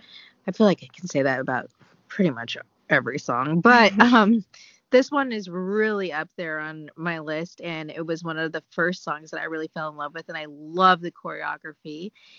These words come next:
Speaker 1: And yeah, like you said, it kind of makes me think of memories, 'cause I remember we were going through and, like, I knew some of the members, but I w-, didn't know them yet. So, like, we were kinda, like, going through and, like, being like, "Okay, let's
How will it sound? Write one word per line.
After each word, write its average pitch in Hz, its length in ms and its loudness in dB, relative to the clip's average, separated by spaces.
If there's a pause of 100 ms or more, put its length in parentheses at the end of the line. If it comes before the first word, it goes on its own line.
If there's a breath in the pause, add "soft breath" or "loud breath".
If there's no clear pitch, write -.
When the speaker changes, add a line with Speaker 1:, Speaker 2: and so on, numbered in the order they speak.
(120 soft breath)
Speaker 1:
And 233 200 -2
yeah, 277 400 2
like 196 160 -8
you 240 80 -8
said, 262 260 -8
it 180 180 -10
kind 226 220 -8
of 175 80 -10 (140)
makes 190 280 -10
me 202 120 -6
think 196 160 -4
of 175 60 -2
memories, 208 360 0
'cause 185 140 -8
I 175 100 0
remember 196 400 2
we 175 120 0
were 175 100 2
going 180 360 0
through 190 260 -4
and, 170 100 -8
like, 165 260 -4 (440 loud breath)
I 202 340 6 (340)
knew 214 400 -4
some 175 320 -6
of 202 80 -4
the 214 80 -4
members, 233 480 -4
but 160 240 -8
I 165 140 -4
w-, 165 260 -10
didn't 165 220 -10
know 151 160 -8
them 170 360 -8
yet. 165 320 -10
So, 180 140 -6
like, 160 160 -8
we 170 160 -4
were 170 100 -6
kinda, 175 240 -8
like, 151 240 -14
going 160 320 -6
through 160 280 -10
and, 151 120 -16
like, 151 240 -10
being 156 200 -16
like, 151 220 -10
"Okay, 156 340 -10
let's 147 260 -10